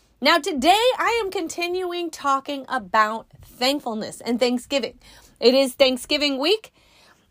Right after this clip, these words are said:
and today is the day before Thanksgiving. I'm super excited 'cause we're going to an awesome restaurant for lunch. So whoop, whoop. We always go to a particular restaurant when my little brother comes in town, and I love it.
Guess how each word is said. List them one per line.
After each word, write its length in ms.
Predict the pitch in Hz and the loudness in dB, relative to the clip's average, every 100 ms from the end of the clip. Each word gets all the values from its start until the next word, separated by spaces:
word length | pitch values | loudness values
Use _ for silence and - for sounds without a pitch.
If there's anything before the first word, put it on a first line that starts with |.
| _ - | _ 0
and 480 | 320 302 294 285 285 _ _ _ _ _ _ _ - | 4 4 2 -6 -14 _ _ _ _ _ _ _ -6
today 840 | 381 285 240 302 554 440 427 466 494 - _ _ _ _ _ _ _ - _ - | -4 -4 -4 2 2 2 0 0 0 -4 _ _ _ _ _ _ _ -20 _ -6
is 140 | 285 | -2
the 160 | 277 320 | 0 2
day 240 | 233 311 440 466 | 6 6 6 0
before 160 | - 587 640 | 6 6 6
Thanksgiving. 640 | 453 381 240 285 240 180 - | 2 -6 -4 -2 -2 -2 -8
I'm 80 | 180 | -20
super 260 | 151 151 | -14 -12
excited 500 | 151 - 151 151 170 | -12 -8 -8 -6 -8
'cause 280 | 175 165 151 | -10 -12 -10
we're 260 | 170 165 156 | -10 -8 -10
going 380 | 160 180 180 175 | -10 -10 -8 -10
to 160 | 185 | -10
an 140 | 180 165 | -10 -6
awesome 400 | 175 190 - 180 | -4 -4 -6 -4
restaurant 500 | 190 196 240 247 - | -4 -2 -2 -2 -2
for 100 | 214 | -4
lunch. 600 | 220 240 339 440 - - _ _ _ | 2 2 2 -4 -12 -14 _ _ _
So 260 | - 214 | 0 2
whoop, 360 | 202 240 494 508 | 2 6 6 6
whoop. 600 | 415 523 587 - _ _ _ _ _ _ | 6 8 6 0 _ _ _ _ _ _
We 120 | - 233 | 0 2
always 160 | 220 | 2
go 140 | 214 196 | 0 -2
to 100 | 196 | -4
a 40 | |
particular 400 | 190 233 190 170 | -6 -10 -8 -6
restaurant 340 | 170 175 165 | -6 -8 -10
when 120 | 170 160 | -8 -8
my 20 | |
little 200 | 165 160 | -6 -6
brother 260 | 165 170 | -4 -4
comes 260 | 185 233 254 | -4 -6 -4
in 160 | 311 339 | -4 0
town, 280 | 392 415 440 381 - - | 0 0 -2 -10 -20 -10
and 140 | 190 | -6
I 80 | 175 | -6
love 220 | 170 185 | 0 0
it. 160 | 302 | 0